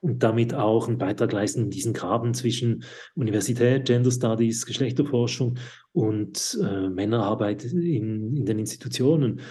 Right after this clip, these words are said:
etwas kleiner zu machen. Wir haben das beide als schade erlebt, dass da sich das irgendwie schon aufeinander bezieht, so, aber nicht wirklich, nicht wirklich nah ist oder so, immer so ein bisschen auch s-,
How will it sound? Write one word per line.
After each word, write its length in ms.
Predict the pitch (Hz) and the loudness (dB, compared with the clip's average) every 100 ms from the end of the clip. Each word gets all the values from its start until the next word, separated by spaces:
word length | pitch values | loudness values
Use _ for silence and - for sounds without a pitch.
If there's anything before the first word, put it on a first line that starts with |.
| - - | -18 -10
etwas 340 | - - 101 | -8 -4 -6
kleiner 340 | - 98 107 107 | -2 -2 0 -2
zu 140 | 117 | -2
machen. 500 | 104 90 - 95 98 | -2 -4 -8 -8 -6
Wir 240 | 98 117 117 - | 0 -2 -2 -10
haben 260 | 127 92 104 | -6 -4 0
das 540 | 101 - - - - 190 151 - | 0 0 0 -2 0 -4 -4 -4
beide 520 | 92 104 113 120 123 | 0 4 4 4 4
als 500 | 98 107 - - - - | 2 0 -2 -6 -8 -6
schade 420 | - - 135 165 | -6 -2 0 2
erlebt, 580 | 156 147 135 120 - - | 2 4 4 4 -2 -2
dass 160 | 120 - | -2 2
da 220 | 123 123 - - - - - _ - | 0 0 -6 -16 -18 -18 -20 _ -6
sich 140 | - | -2
das 160 | 143 - | -2 0
irgendwie 560 | 131 147 160 143 135 | 0 4 4 6 4
schon 340 | 143 180 180 170 | 6 6 8 6
aufeinander 500 | 151 156 151 156 151 | 4 2 4 2 2
bezieht, 540 | 156 147 156 165 - | 0 0 0 0 0
so, 160 | 147 139 | 0 2
aber 140 | 117 | 2
nicht 260 | 120 139 - 113 | 0 -2 -4 -4
wirklich, 1000 | 127 131 139 143 127 135 - - - - - | 0 2 2 2 2 2 0 -10 -18 -20 -6
nicht 300 | 135 - 147 | -2 2 2
wirklich 260 | 143 143 | 2 2
nah 340 | 117 95 110 131 | 0 0 0 2
ist 220 | 107 - | 0 0
oder 160 | 113 117 | -2 0
so, 200 | - 131 | -2 0
immer 260 | 160 151 | 2 2
so 140 | 143 131 | 2 2
ein 80 | |
bisschen 380 | 123 135 - 127 | 0 -2 -2 0
auch 480 | 120 123 - - - | 2 0 -4 -14 -20
s-, 200 | - - | -16 -14